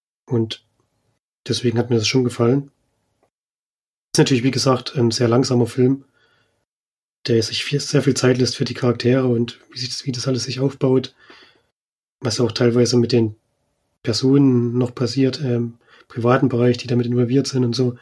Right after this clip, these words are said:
Das zeigt der Film alles. Also, wie gesagt, geht fast zwei Stunden. Lässt sich viel Zeit für die Geschichte, aber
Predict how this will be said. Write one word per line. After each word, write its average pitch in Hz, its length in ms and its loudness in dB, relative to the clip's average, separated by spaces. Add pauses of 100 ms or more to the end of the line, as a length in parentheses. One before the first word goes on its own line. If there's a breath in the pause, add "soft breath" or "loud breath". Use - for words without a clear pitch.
(480 loud breath)
Das - 160 -18
zeigt 120 200 0
der 127 80 0
Film 123 180 4
alles. 127 320 4
Also, 120 180 2
wie 123 460 -8
gesagt, - 320 -4
geht - 160 -6
fast - 220 -6
zwei 123 180 -4
Stunden. 127 460 -6 (680)
Lässt - 220 -4
sich - 100 -8
viel 131 180 0
Zeit 127 240 0
für 127 80 -10
die 117 100 -4
Geschichte, - 440 -4
aber 113 320 -2